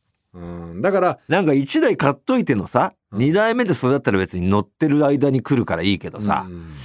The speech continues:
Speaker 2: 最初の一台それきつくない？お前が熱がさ、冷めてるパターンあるもん。
Speaker 1: だから、あの、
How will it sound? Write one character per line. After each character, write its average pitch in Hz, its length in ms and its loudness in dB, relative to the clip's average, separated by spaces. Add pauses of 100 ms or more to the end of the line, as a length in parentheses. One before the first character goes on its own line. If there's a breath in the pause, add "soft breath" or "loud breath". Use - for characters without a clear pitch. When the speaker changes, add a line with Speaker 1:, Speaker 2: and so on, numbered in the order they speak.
(320 loud breath)
Speaker 2:
最 220 400 -2
初 339 120 0
の 349 80 2
一 349 120 -4
台 330 100 0
そ - 100 -8
れ 85 100 -6
き - 120 -6
つ - 160 -12
く 104 120 -6
な - 80 -12
い？ - 60 -14
お 104 120 2
前 151 160 4
が 143 100 2
熱 135 360 0
が 185 140 0
さ、 - 300 -2 (720 soft breath)
冷 262 100 2
め 403 120 2
て 165 100 2
る 120 60 2
パ 107 120 0
タ 110 100 4
ー - 20 6
ン - 20 6
あ 95 60 2
る 87 80 -2
も 82 60 -4
ん。 - 20 -6
Speaker 1:
だ 285 80 0
か 254 60 2
ら、 185 180 -2 (120)
あ 185 120 2
の、 196 300 0